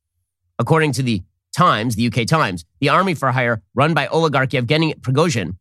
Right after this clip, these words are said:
a close ally of Putin, was flown in five weeks ago and is now being offered a huge sum for the mission. The highly trained operatives are said to be waiting for a green light from the Kremlin to pounce. Their hit list also includes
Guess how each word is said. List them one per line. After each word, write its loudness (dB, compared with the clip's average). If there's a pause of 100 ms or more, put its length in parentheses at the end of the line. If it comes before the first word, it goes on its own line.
(140)
a -2
close 0
ally 2
of -8
Putin, -6 (180)
was -2
flown 0
in 2
five 0
weeks 0
ago 2
and -4
is -2
now 2
being 0
offered -2 (140)
a 0
huge 0
sum 0 (220)
for 0
the -2
mission. -2
The 0
highly 0
trained -2
operatives -2
are -2
said -4
to -2
be 0
waiting 0
for -2
a 0
green 0
light 0
from -2
the -2
Kremlin 0
to -4
pounce. -2
Their -4
hit 0
list -6
also 0
includes -4